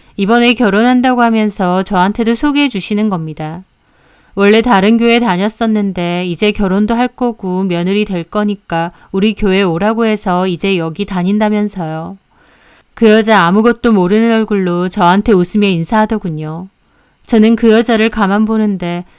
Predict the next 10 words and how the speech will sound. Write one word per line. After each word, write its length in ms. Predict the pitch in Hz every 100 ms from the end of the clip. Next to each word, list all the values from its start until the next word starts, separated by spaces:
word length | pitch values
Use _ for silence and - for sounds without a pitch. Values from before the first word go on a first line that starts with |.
| _
심장이 540 | - 294 269 277 262
미친 440 | 240 175 - 247 233
듯이 260 | 214 - -
뛰었습니다. 840 | 254 254 - 165 151 151 156 180 _ _ _ _ _
이런 260 | 202 196 240
식으로 380 | 226 247 220 226
마주하게 480 | 170 170 226 220 233
될 180 | 226
줄은 260 | 208 190 202
몰랐으니까요. 1120 | 170 165 214 - 226 214 - 160 160 160 185